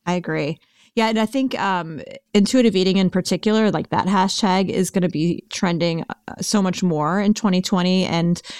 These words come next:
I know you're an intuitive eating counselor, and, like, there are so many people who say they do intuitive eating, but w-, they're not. And they're just kind of using that as a way to get clickbait, like you said. And, and actually, you bring up Instagram, and that's how I found you.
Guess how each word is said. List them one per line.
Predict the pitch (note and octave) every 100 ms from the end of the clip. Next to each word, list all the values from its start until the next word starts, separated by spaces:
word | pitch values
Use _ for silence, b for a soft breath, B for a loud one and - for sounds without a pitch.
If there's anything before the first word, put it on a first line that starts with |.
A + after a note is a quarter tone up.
| B
I | F3+
know | G3
you're | G3 G3 F#3
an |
intuitive | F3 - F3 E3
eating | D#3+
counselor, | F#3 E3+ - D#3+ D#3+
and, | D#3+
like, | D#3+ D#3+ - _ _ _ -
there | F3 G3
are |
so | G3 G#3+
many | G3 F#3+
people | G3 F3+
who | G3 F3
say | - D#3+ F3
they | F#3+
do | G#3 A#3 A#3+
intuitive | B3 C4+ B3
eating, | A#3+ B3
but | G#3+
w-, | - E3+ - -
they're | A#3
not. | G3 F#3 D#3+ D#3+
And | - G3
they're |
just | F3+ F#3 -
kind | - F#3+
of | F3+ E3 - -
using | F#3 G3 G3+
that | F3 D#3+
as | D#3 D#3
a |
way | D3+ D3+ D#3 D#3+
to | E3+
get | E3+ -
clickbait, | B3+ B3+ D#3+ -
like | D#3+ E3
you |
said. | E3+ F#3+ D#3 D#3
And, | D#3+ B B B
and | G3+
actually, | G#3+ G#3+ A3+ G3+
you | F#3 F#3+
bring | G3+
up | F#3+
Instagram, | - G3 F3+ D#3+
and | D#3
that's | F3
how | F#3
I | D#3 E3
found | F3 E3 D3+
you. | F3+ E3 D#3